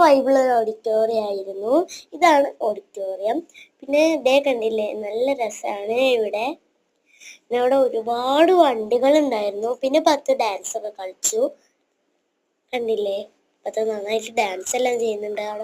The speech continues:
ഒരുപാട് കുട്ടികളൊക്കെ ഉണ്ട്, ചെറുതും വലുതും. ചെറുതും വലുതുമായിട്ടുള്ള ഒരുപാട് കുട്ടികളുണ്ട് ട്ടോ ഗൈസ് അവിടെ. അങ്ങനെ ഇതാണ് അതിന്റെ ബാക്ക് വൈബ്.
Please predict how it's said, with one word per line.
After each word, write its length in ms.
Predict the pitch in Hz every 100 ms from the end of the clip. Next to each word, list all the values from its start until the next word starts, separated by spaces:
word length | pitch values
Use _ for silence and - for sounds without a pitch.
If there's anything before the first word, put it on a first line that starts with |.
| 220
ഒരുപാട് 320 | 214 202 202 233
കുട്ടികളൊക്കെ 580 | 226 - 196 190 240 262 226
ഉണ്ട്, 180 | 202 233 - _ _ _ _ _ _ _ _ _ -
ചെറുതും 500 | 247 208 208 302 311 226
വലുതും. 520 | 208 196 202 285 302 269 202 - _ _ _ _ _ _ _ _
ചെറുതും 520 | - 285 226 220 269 311
വലുതുമായിട്ടുള്ള 960 | 311 294 294 311 302 277 277 277 285 277 277 269 _ - 220
ഒരുപാട് 600 | 220 220 220 226 277 381 392
കുട്ടികളുണ്ട് 800 | 349 - 285 277 285 320 294 269
ട്ടോ 160 | 262 240 220
ഗൈസ് 280 | 226 254 - -
അവിടെ. 340 | 226 202 208 233 294 _ _ _ _ _ _ _ _ _ _ -
അങ്ങനെ 360 | 196 208 254 294
ഇതാണ് 300 | 269 269 311
അതിന്റെ 340 | 339 349 359 370 285
ബാക്ക് 400 | 294 262 - 285
വൈബ്. 320 | 294 277 277